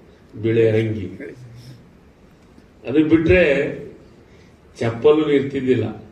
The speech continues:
ಚಪ್ಪಲ್ ಹಾಕೋಣ ಬಹಳ ಶ್ರೀಮಂತನ ಮಕ್ಕಳು ಆ ಶಾಲೆಗೆ ಚಪ್ಪಲ್ ಹಾಕೊಂಡ್ ಬರೋರು. ಅಕಸ್ಮಾತ್ ಚಪ್ಪಲ್ ತಗೊಂಡಿವಿ ಅಂತ ತಿಳ್ಕೊಳ್ಳಿ,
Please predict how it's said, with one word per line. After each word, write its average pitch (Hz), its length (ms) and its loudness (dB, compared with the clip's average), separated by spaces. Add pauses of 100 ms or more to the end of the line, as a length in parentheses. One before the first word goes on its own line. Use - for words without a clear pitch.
(960)
ಚಪ್ಪಲ್ 120 380 4
ಹಾಕೋಣ 139 500 0
ಬಹಳ 120 180 -2
ಶ್ರೀಮಂತನ 117 540 -4
ಮಕ್ಕಳು 110 380 -4
ಆ 101 100 -4
ಶಾಲೆಗೆ 107 420 -4
ಚಪ್ಪಲ್ 104 320 -6
ಹಾಕೊಂಡ್ 104 300 -6
ಬರೋರು. 95 440 -6 (1200)
ಅಕಸ್ಮಾತ್ 170 920 0
ಚಪ್ಪಲ್ 160 480 2
ತಗೊಂಡಿವಿ 170 360 6
ಅಂತ 170 240 0
ತಿಳ್ಕೊಳ್ಳಿ, 156 680 2